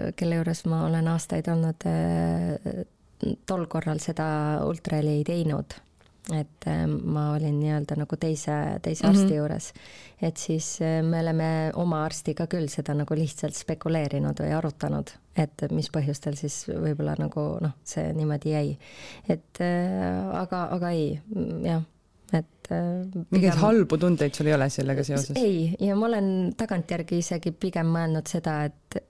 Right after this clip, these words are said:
Speaker 1: vist on äkki isegi hea, et ma ei teadnud. <laughs> Sest et ikkagi, kui sa sellist asja tead ja sa oled rase, siis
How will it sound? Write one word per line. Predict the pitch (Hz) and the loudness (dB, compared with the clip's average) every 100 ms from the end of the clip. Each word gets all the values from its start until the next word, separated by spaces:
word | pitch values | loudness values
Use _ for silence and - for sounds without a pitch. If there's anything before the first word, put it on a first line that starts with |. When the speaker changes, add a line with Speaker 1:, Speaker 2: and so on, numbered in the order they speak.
| - | -4
Speaker 1:
vist | - 294 - | -2 -2 -2
on | 240 | 0
äkki | 214 196 | 0 -2
isegi | 180 165 160 | -4 -2 -2
hea, | 160 156 160 | 0 0 0
et | 170 - | -2 -2
ma | 165 | -2
ei | 147 | 0
teadnud. | 180 165 170 147 139 - - - | 0 0 -2 -4 -6 -8 -12 -16
<laughs> | - - | -20 -14
Sest | - - 190 208 | -6 -4 -4 -6
et | - - 214 - - - - - - - - _ _ - | -6 -8 -8 -8 -16 -16 -18 -20 -20 -20 -20 _ _ -6
ikkagi, | 247 254 302 185 | -4 -2 -2 -2
kui | 190 175 | -2 -2
sa | 165 170 | -2 -2
sellist | 185 180 - 180 | 0 0 -2 -6
asja | - 170 | -4 -4
tead | 175 180 190 - - - _ | -2 0 0 -4 -14 -20 _
ja | 170 | -2
sa | - 160 | 0 -2
oled | 156 | 0
rase, | - 156 - 196 - _ _ - | -2 -4 -4 -6 -8 _ _ -12
siis | - 175 | -6 -4